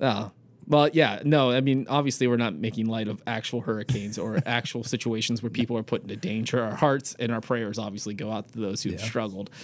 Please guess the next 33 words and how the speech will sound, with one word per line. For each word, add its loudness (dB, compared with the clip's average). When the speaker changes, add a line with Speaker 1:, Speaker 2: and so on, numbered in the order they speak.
Speaker 2:
For -2
sure. 2
Speaker 1:
Um, 2
with 0
that, -8
but, -4
uh, -6
we -10
Speaker 2:
But 4
it's 2
Speaker 1:
just 2
Speaker 2:
very 8
rainy 2
here -8
today. -10
Speaker 1:
It 4
is 2
very 2
rainy -4
here. -4
I, -4
do 0
you 4
know 4
what 4
I 6
did 0
yesterday 0
too, -2
Zach? -2
Speaker 2:
What'd 2
you 0
do? 0